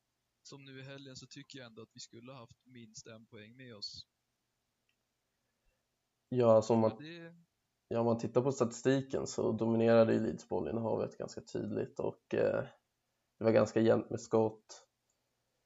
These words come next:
Speaker 2: Och, eh, men det känns som en ganska klassisk Leeds, eh,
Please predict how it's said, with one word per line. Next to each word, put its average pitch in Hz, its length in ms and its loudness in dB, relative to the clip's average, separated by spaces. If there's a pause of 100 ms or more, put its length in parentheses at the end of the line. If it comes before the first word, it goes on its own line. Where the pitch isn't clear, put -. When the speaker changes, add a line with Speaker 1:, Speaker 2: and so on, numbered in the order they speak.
(340)
Speaker 2:
Och, - 360 -6
eh, 120 260 0 (220)
men 117 140 2
det 117 80 4
känns 117 180 0
som 123 100 0
en 117 60 2
ganska 113 220 2
klassisk 117 520 -2
Leeds, 110 560 -2 (220)
eh, 117 380 0